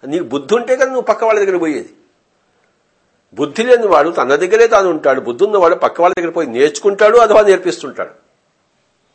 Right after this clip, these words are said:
కనుక ఆ పక్క వాళ్ళని కూడా నీ యొక్క జీవితంలోకి, పరిగణనలోకి తీసుకోవడమే ధర్మము. తర్వాత నీ యొక్క అసలు ప్రకృతి, అంటే నీ యొక్క విరాట్ స్వరూప ప్రకృతి, నీ యొక్క మూల చైతన్య ప్రకృతి,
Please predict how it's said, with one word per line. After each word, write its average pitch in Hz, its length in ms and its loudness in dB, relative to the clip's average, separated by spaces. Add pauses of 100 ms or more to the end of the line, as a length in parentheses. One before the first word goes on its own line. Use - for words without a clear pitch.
(160)
కనుక 269 200 -2
ఆ 262 60 4
పక్క - 340 -2
వాళ్ళని 294 320 0
కూడా 226 220 2
నీ 196 180 -4
యొక్క 196 220 0
జీవితంలోకి, 175 840 -6
పరిగణనలోకి 156 760 -2
తీసుకోవడమే 131 600 -6 (240)
ధర్మము. 107 840 -6 (1200)
తర్వాత 302 400 2
నీ 233 320 2
యొక్క 254 220 -2 (360)
అసలు 233 420 2
ప్రకృతి, 147 600 -4
అంటే 151 300 -4
నీ 165 120 -4
యొక్క 156 180 -2
విరాట్ 123 540 2
స్వరూప 156 500 -4
ప్రకృతి, 107 340 -10
నీ 104 120 -10
యొక్క 113 220 -4 (220)
మూల 151 280 -4 (100)
చైతన్య 196 320 -6
ప్రకృతి, 113 580 -10